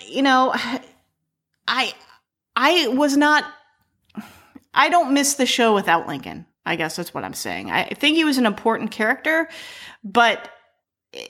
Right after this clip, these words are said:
not as important as almost everybody else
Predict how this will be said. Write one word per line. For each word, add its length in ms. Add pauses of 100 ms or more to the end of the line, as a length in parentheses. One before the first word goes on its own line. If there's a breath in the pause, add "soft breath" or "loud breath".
(120)
not 380
as 160
important 600
as 520
almost 420
everybody 440
else 480